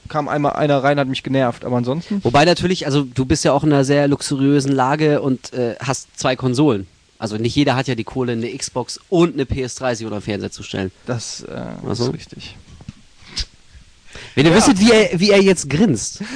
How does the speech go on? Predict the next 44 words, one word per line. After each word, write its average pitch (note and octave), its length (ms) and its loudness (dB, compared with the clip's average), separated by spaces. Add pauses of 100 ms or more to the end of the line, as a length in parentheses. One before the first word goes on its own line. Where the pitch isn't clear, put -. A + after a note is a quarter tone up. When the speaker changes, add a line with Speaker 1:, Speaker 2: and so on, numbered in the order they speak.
(140)
Speaker 1:
Nein, E3+ 320 2
ich G3 40 -4
Speaker 2:
Wahrscheinlich F#3+ 300 6
Speaker 1:
hab, A3+ 60 6
Speaker 2:
hast G#3+ 120 0
du G3+ 40 -8
Speaker 1:
für G3 60 0
Speaker 2:
dir G#3 140 6
Speaker 1:
mich B3 120 4
ist G#3 60 4
es - 0 -
Speaker 2:
P G#3 80 8
S A3 80 0
drei F#3 160 6
auch F#3+ 60 6
Speaker 1:
irgendwie A#3+ 180 8
Speaker 2:
nur E3 60 8
ausgeliehen D3+ 380 2
vom C3 180 0
Kumpel C3+ 360 4
seit B2+ 120 4
Speaker 1:
Nee, G#3+ 60 4
das F#3 120 2
Speaker 2:
drei C#3 160 6
Speaker 1:
ist C3+ 40 8
für C3+ 60 8
Speaker 2:
Jahren B2+ 180 6
Speaker 1:
mich A2+ 80 -2
Speaker 2:
schon. A2+ 140 2
Speaker 1:
tatsächlich F#3 460 0
eine F3 80 0
Selbstverständlichkeit. F#3 880 0 (120)
Seit D#3+ 280 0
meiner D#3+ 220 2
frühesten F#3+ 380 -4
Kindheit G3 340 0
habe D3+ 160 0
ich - 140 -6
alles E3 240 0
Geld E3 300 0
immer D#3+ 260 -2
in D3 340 -2
Videospiele C#3 540 -2
gesteckt - 480 -4